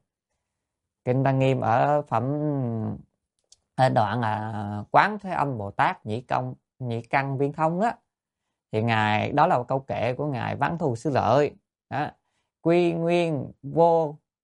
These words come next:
nhị lộ, phương tiện hữu đáo môn, tức là con đường về với trả-, với bản tâm của chúng ta, tức là thành Phật. Thì không có hai đường đâu, chỉ có một con đường là minh tâm kiến tánh,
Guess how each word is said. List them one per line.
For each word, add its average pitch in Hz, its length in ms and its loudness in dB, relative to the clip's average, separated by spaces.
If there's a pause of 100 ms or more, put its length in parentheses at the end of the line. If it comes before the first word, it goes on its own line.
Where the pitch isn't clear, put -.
nhị 107 220 -6
lộ, 117 440 2 (520)
phương 143 320 2
tiện 107 380 -6
hữu 104 400 -8
đáo 156 220 -2
môn, 185 280 4 (600)
tức 208 180 -2
là 110 160 2
con 160 280 -2
đường 104 420 0
về 107 500 0
với 147 240 -4
trả-, 113 220 -4 (320)
với 143 260 -4
bản 131 360 -2
tâm 143 320 0
của 139 100 -6
chúng 175 120 -4
ta, 147 360 2
tức 151 100 -6
là 107 120 -6
thành 92 200 -12
Phật. 120 260 0 (880)
Thì - 120 -12
không 147 320 0
có 170 100 2
hai 156 400 -2
đường 110 280 -2
đâu, 131 400 2
chỉ 151 140 0
có 196 80 0
một 120 240 0
con 151 100 -4
đường 107 280 0
là 101 100 -8 (120)
minh 180 360 2
tâm 165 380 2
kiến 247 280 0
tánh, 214 300 0